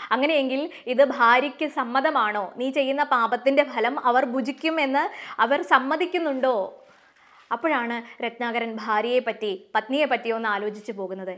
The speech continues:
എങ്കിൽ സപ്തർഷിമാർ പറയുന്നു, "നീ അവരോട് ചെന്ന് തന്നെ ചോദിക്കുക." ഒരു നിമിഷം വൈകിയില്ല, രത്നാകരൻ സപ്തർഷിമാരെ വിശ്വാസ-, വിശ്വസിച്ച് ഭാര്യയുടെ അടുക്കൽ ചെന്ന് ഈ ചോദ്യം ചോദിക്കുകയാണ്.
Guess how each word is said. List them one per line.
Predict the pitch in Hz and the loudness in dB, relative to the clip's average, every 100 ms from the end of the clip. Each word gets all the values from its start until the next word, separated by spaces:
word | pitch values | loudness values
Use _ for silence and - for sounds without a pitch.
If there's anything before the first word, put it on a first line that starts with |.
| - | -10
എങ്കിൽ | 226 240 254 220 - - _ _ _ _ | -6 -2 0 0 -4 -16 _ _ _ _
സപ്തർഷിമാർ | 208 - 226 220 240 233 | -10 -4 -6 -4 -2 -2
പറയുന്നു, | 233 226 226 254 311 - - 247 | 0 0 -2 -4 -6 -8 -10 -2
"നീ | 262 | 2
അവരോട് | 220 226 247 269 | 2 2 0 0
ചെന്ന് | 262 220 220 | -2 -4 -6
തന്നെ | 214 247 311 - - | -6 -8 -12 -20 -10
ചോദിക്കുക." | 214 190 190 185 202 - _ - | -8 -8 -8 -8 -8 -10 _ 2
ഒരു | 294 | 4
നിമിഷം | 320 294 302 302 | 4 2 0 0
വൈകിയില്ല, | 254 240 254 233 214 | 0 0 -2 -2 -2
രത്നാകരൻ | 220 220 254 254 262 440 - - _ 277 | -4 -2 2 2 2 -2 -6 -20 _ -4
സപ്തർഷിമാരെ | - 294 277 330 294 262 262 | 0 0 0 0 2 4 4
വിശ്വാസ-, | 240 233 247 247 247 - 247 | 2 -4 0 0 0 -8 -10
വിശ്വസിച്ച് | 262 311 294 277 - 311 494 - - - - - | -2 2 2 0 -4 -4 -6 -16 -20 -20 -16 -4
ഭാര്യയുടെ | 240 233 262 269 | 0 4 6 4
അടുക്കൽ | 247 240 240 | 0 -2 -4
ചെന്ന് | 233 233 214 202 - 240 | -4 -6 -6 -8 -10 -12
ഈ | 240 | -10
ചോദ്യം | 254 214 220 220 220 | -6 -6 -6 -10 -12
ചോദിക്കുകയാണ്. | 196 190 196 202 196 180 185 | -12 -12 -10 -10 -10 -12 -20